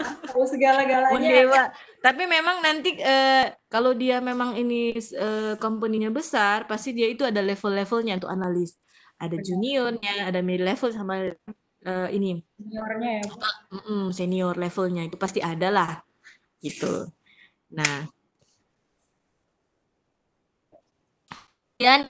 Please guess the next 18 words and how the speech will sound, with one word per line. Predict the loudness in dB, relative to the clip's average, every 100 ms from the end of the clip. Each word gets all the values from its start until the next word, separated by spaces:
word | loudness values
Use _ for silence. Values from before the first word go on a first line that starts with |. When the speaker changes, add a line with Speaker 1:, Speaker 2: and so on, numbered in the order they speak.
| _ -6
Speaker 2:
ketujuh, | 0 2 4 4 4 2 0 -10 _ _ _ _ _ _ _ _ _
ini | -4 -2
mampu | 2 2 0 -2
menganalisis | 0 0 2 2 2 0 2
dampak | 2 2 4 2 2
perubahan | 0 2 2 4 4 2
terhadap | 0 0 -2
aplikasi. | -4 -6 -4 -2 -2 -2 -2 -2 -8 -14 _ _ _ _ _ _ _ _ _
Jadi | -8 -4 -2 0
nanti | 0 0 0 0 -2 -8 -20 -8
unit | -2 0 0
ini | 0 0
berkaitan | 2 2 4 2 2 0
dengan | 2 0 0
analisis | 0 2 2 0 0 0 0
dampak | -2 0 0 0 0 0 0
development | -2 0 0 0 -4
effort | -2 -4 -2 0 2